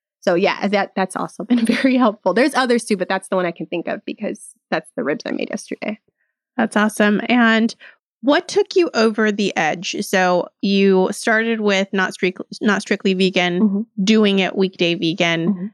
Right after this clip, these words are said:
Speaker 2: How did you decide I don't care that two people in my family don't eat vegan
Speaker 1: <laughs>
Speaker 2: and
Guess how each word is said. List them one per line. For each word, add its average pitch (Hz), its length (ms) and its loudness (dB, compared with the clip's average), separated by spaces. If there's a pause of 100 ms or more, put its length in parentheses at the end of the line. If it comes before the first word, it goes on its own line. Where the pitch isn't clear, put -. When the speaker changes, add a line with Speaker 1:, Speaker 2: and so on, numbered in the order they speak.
Speaker 2:
How 214 280 -2
did 214 220 -2
you 220 100 2
decide 180 760 -2 (1160)
I 196 320 0
don't 185 220 0
care 208 220 0
that 214 200 -2
two 214 140 0
people 190 560 0 (100)
in 190 120 0
my 185 140 2
family 180 380 0
don't 175 240 0
eat 170 160 -2
vegan 190 680 2
Speaker 1:
<laughs> - 40 -12
Speaker 2:
and 170 520 -2